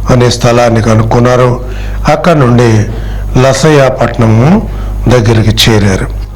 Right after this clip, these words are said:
చాలా కాలమైన తర్వాత, ఉపవాస దినము కూడా అప్పటికి గతించినందున, మరి విశ్రాంతి దినము వారికి ఉపవాసము. ఆ రోజు వారు ఏం భోంచేయరాదు. కనుక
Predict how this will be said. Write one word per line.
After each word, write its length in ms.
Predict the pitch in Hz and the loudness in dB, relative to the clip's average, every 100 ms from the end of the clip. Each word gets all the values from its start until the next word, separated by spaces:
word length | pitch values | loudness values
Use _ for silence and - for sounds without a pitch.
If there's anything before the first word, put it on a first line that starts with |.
| 294 | 0
చాలా 240 | 311 208 | 4 2
కాలమైన 520 | 285 165 143 120 120 | 2 2 2 2 0
తర్వాత, 640 | 110 117 113 110 127 127 120 - - - | 0 0 0 0 0 0 -2 -6 -14 -6
ఉపవాస 520 | 180 180 202 202 196 | -4 0 0 2 0
దినము 460 | 165 160 156 151 139 | 0 2 2 0 2
కూడా 340 | 143 139 117 - | 2 0 -2 -4
అప్పటికి 400 | 147 - 139 143 | -4 0 0 2
గతించినందున, 1000 | 131 123 - 143 139 139 123 117 110 107 95 - - - - - - - - 170 | 2 0 2 2 2 2 2 2 2 2 -2 -6 -8 -8 -8 -6 -6 -6 -2 0
మరి 200 | 156 147 | 4 4
విశ్రాంతి 600 | 147 - 165 165 160 151 | 2 2 2 2 2 2
దినము 640 | 135 135 139 131 107 - - - - - - | 2 4 2 2 0 -4 -8 -8 -6 -4 0
వారికి 360 | 131 127 123 | 2 2 2
ఉపవాసము. 1000 | 127 127 127 135 135 131 135 131 131 - - - - - - - | 0 0 0 0 0 0 0 2 0 -2 -6 -6 -6 -4 -4 0
ఆ 100 | 135 | 2
రోజు 260 | 139 143 135 | 2 4 4
వారు 240 | 131 123 | 2 2
ఏం 200 | 131 120 | 2 2
భోంచేయరాదు. 960 | 113 127 131 - 120 113 113 110 113 113 - - - - - - - | 2 2 2 2 2 2 2 2 0 -2 -6 -6 -6 -6 -6 -4 0
కనుక 260 | 165 175 | 2 2